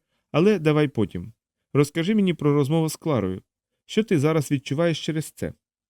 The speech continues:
Я намагаюся чесно проаналізувати. Врешті-решт, це я можу зробити. Насправді я не повинен розмовляти про це.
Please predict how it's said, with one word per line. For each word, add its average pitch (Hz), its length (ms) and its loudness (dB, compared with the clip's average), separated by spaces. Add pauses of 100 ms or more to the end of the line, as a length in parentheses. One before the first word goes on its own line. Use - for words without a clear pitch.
(340)
Я 117 120 4
намагаюся 117 540 4
чесно 113 340 0
проаналізувати. 113 880 0 (520)
Врешті-решт, 127 600 2
це 120 100 2
я 117 100 4
можу 139 240 0
зробити. 92 500 -6 (340)
Насправді 127 440 2
я 127 100 4
не 123 120 4
повинен 127 400 2
розмовляти 117 560 0
про 107 140 -4
це. 90 260 -12